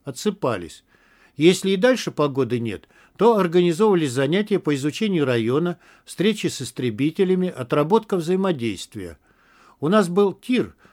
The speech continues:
в котором мы упражнялись в стрельбе, проводили занятия с молодыми лётчиками и штурманами на знание материальной части, зон обстрела,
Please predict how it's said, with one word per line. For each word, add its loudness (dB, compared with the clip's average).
в -20
котором 2
мы 2
упражнялись 2
в -10
стрельбе, -2
проводили 2
занятия 0
с -8
молодыми 0
лётчиками -2
и -8
штурманами 0
на -2
знание 0
материальной 0
части, -6
зон 0
обстрела, -2